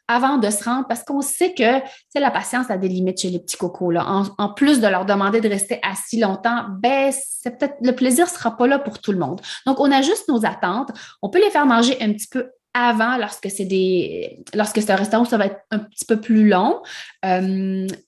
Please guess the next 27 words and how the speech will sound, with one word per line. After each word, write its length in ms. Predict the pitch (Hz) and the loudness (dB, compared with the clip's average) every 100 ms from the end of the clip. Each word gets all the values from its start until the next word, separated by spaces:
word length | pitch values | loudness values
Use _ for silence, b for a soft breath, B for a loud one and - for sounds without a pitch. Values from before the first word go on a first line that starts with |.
| _ _ | _ _
donc, 240 | 208 240 247 - | 2 2 0 -12
puis 100 | - | -6
considérer 480 | - 240 220 240 349 | -2 0 2 4 4
le 80 | 320 | 4
repas 300 | 311 311 - | 4 0 0
un 100 | 233 | 0
bonus. 360 | 196 185 190 | 0 0 -2
Donc, 220 | 180 170 - | -4 -6 -8
s'il 600 | - - - - 392 392 | -10 -10 -10 0 4 6
mange, 260 | 220 240 | 6 4
s'il 160 | 240 233 | 4 2
a 40 | |
le 60 | 196 | 2
goût 80 | 254 | 2
de 80 | 233 | 2
découvrir 580 | 262 - 208 196 240 | 0 0 0 4 2
ce 80 | 240 | 0
qu'on 180 | - 196 | -2 -2
a, 60 | 190 | -2
ce 80 | |
qu'on 160 | - 202 | 0 0
a 60 | 196 | 2
choisi 500 | - 214 190 190 233 | 0 0 2 2 0
à 100 | 196 | 0
l'heure 180 | 196 202 | -2 -4
du 100 | 202 | 0
repas, 360 | 180 180 240 | 0 2 0